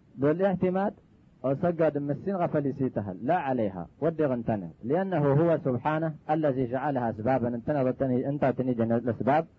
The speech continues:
وهو القادر انت آيرنان على تعطيل تأثيرها، فلا عطل انت أثير نفسه نش الدروش وندغ-، دغ قادم ولا دغ هرد. فيكون الاعتماد أولا،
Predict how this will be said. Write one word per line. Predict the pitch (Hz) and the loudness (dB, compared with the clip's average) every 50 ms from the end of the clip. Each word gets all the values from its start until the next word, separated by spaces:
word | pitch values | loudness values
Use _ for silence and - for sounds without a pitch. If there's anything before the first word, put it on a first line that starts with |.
| _ _ - - - _ 110 | _ _ -20 -20 -14 _ -2
وهو | 113 117 135 151 151 143 | 0 2 4 4 4 2
القادر | 135 - - 131 131 123 135 143 131 123 127 135 - - - - - - - _ - 147 | 2 2 2 2 4 6 6 6 6 6 6 4 0 -8 -20 -20 -20 -20 -20 _ -2 -2
انت | 165 170 - - 151 147 143 147 147 - - - - 143 | -2 0 4 4 6 6 6 6 4 0 -6 -6 0 2
آيرنان | 147 143 139 131 127 120 127 135 139 147 156 - - - | 6 6 8 6 6 4 4 2 2 2 0 0 -2 0
على | 120 131 139 143 147 156 151 147 143 - | 2 2 4 6 6 6 6 4 4 2
تعطيل | 139 107 120 127 123 - 143 147 143 139 131 120 | 0 2 2 0 2 4 4 6 6 6 4 2
تأثيرها، | 113 - - 117 113 - - 135 127 120 113 113 113 | 0 -2 -4 -6 -8 -6 -6 -8 -6 -6 -6 -6 -6
فلا | 113 131 131 135 139 | -4 -4 -4 -4 -2
عطل | 123 139 143 - - - 143 147 151 - - _ _ - - _ _ _ _ - | -2 -4 -4 -4 -2 -2 0 0 -2 -6 -14 _ _ -20 -20 _ _ _ _ -8
انت | 123 135 139 170 | -8 -2 -2 0
أثير | 147 131 - - 147 139 135 | 0 2 2 4 4 4 4
نفسه | 147 139 - 135 120 | 4 4 4 4 2
نش | 127 143 139 - - 151 | 4 4 2 2 2 0
الدروش | 139 127 135 143 143 135 123 117 | 0 2 4 4 4 4 2 -2
وندغ-، | 110 120 123 120 127 127 127 - 127 127 127 - 127 123 131 80 67 64 | -4 -6 -6 -4 -4 -6 -4 0 0 0 0 0 -4 -8 -10 -10 -12 -8
دغ | - 117 123 | -2 0 2
قادم | 131 127 117 98 107 95 85 85 82 - - _ - - - - _ | 2 2 2 2 -2 -2 -2 -4 -8 -12 -16 _ -20 -20 -20 -10 _
ولا | 95 127 139 135 131 | 0 2 4 4 4
دغ | 127 117 113 | 4 4 4
هرد. | 117 107 95 90 85 - - - - - - - - - - - | 4 4 4 4 2 -2 -10 -20 -20 -20 -20 -20 -20 -14 0 4
فيكون | 123 135 147 156 160 196 208 196 180 | 6 6 6 6 6 4 4 4 4
الاعتماد | 175 175 170 151 151 - 160 151 151 151 151 135 | 4 2 2 0 0 -2 -2 0 2 2 4 4
أولا، | 135 131 117 123 127 139 147 143 131 127 135 | 4 4 6 6 6 8 6 6 4 2 -2